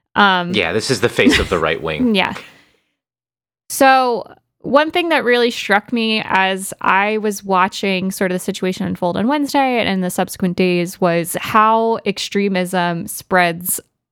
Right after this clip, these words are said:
Speaker 1: online. Like, I look at this and I think this is the product of a completely free and unregulated internet. And in s-, many ways, that's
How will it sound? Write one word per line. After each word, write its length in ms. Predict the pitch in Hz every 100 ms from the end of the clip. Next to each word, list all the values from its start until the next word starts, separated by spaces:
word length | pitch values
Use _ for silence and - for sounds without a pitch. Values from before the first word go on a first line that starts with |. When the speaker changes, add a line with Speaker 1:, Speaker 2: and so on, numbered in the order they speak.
| -
Speaker 1:
online. 580 | 190 175 170 175 - -
Like, 180 | 190 196
I 100 | 220
look 300 | 220 269 320
at 120 | 370
this 220 | 392 370
and 100 | 262
I 100 | 196
think 520 | 208 - 262 262 262 - - _ _
this 320 | 262 311 - - _
is 340 | 220 226 214 -
the 120 | 185
product 720 | - 208 196 240 294 285 - - -
of 520 | 190 185 185 185 - - _ _ -
a 340 | 202 190 185
completely 800 | 180 - 214 196 - 262 240 262
free 340 | 247 240 240 226
and 100 | 196
unregulated 800 | 196 196 185 202 196 180 185 -
internet. 560 | 185 180 - 113 123 -
And 200 | - 226
in 160 | - 233
s-, 160 | -
many 260 | 226 277 359
ways, 240 | 269 202
that's 180 | 190 180